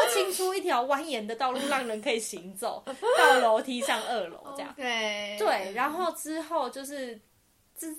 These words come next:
Speaker 1: 之后不管隔多久再回去，我都没有看到那一那个房子的沙发过，然后也没有看到完整的电视柜。
Speaker 2: 那你当下感觉怎样？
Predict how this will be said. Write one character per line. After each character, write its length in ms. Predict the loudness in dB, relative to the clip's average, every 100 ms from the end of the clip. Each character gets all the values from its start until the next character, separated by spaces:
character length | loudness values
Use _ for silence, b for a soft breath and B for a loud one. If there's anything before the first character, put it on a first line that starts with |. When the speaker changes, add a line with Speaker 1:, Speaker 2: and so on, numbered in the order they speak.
| -6
Speaker 1:
之 160 | 0
后 120 | 2 2
不 100 | 0
管 200 | -2 -2
隔 180 | -6 -6
多 160 | -6
久 100 | -8 -8
再 220 | -6 -6
回 140 | -6
去， 120 | -10 -8
我 100 | -8
都 140 | -8
没 220 | -8 -8
有 100 | -8
看 180 | -10 -12
到 140 | -10
那 180 | -10 -10
一 100 | -12 -16 _ -12
那 120 | -8
个 160 | -6 -6 -10 -20 _
房 260 | -10 -8 -10
子 140 | -12
的 120 | -8 -8
沙 280 | -8 -10
发 240 | -10 -12 -12
过， 260 | -12 -14 -16 b b b -12
然 120 | -8
后 100 | -8
也 140 | -8
没 120 | -8
有 80 | -12
看 240 | -12 -14 -10
到 180 | -10 -8
完 220 | -8 -10
整 140 | -12 -14
的 80 |
电 200 | -12 -12
视 160 | -12 -16
柜。 200 | -14 -10
Speaker 2:
那 80 | -6
你 120 | -4
当 160 | -4 -4
下 140 | -6
感 240 | -8 -12 -12
觉 160 | -18
怎 140 | -18 -20
样？ 100 | -18